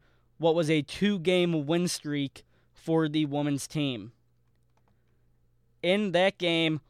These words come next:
all of the games were quite close, if I do say so myself. In the first of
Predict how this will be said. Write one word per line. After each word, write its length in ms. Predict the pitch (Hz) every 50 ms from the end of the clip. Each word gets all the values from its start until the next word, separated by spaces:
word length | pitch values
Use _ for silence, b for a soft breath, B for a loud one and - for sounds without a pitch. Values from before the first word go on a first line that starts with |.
| _ _ _ _
all 260 | - 147 170 214 254 277
of 140 | 277 233
the 240 | 220 254 247 240 233
games 540 | 180 156 196 196 220 226 220 190 175 156 143
were 360 | 156 160 165 160 160 151 143 - _ _ _ _ _ _
quite 440 | - - - 165 196 214 220 -
close, 480 | - - 175 180 185 190 185 180 - -
if 180 | - 160 160 -
I 120 | 160 156
do 200 | 147 135 185 190
say 240 | 170 - - 185 170
so 220 | 156 - - 170 160
myself. 680 | 156 147 147 - - - 165 160 156 151 147 - - b b b b b b b
In 220 | 175 175 175 175
the 140 | 165 165 165
first 540 | - - - - 196 196 214 208 - - -
of 220 | - 175 175 170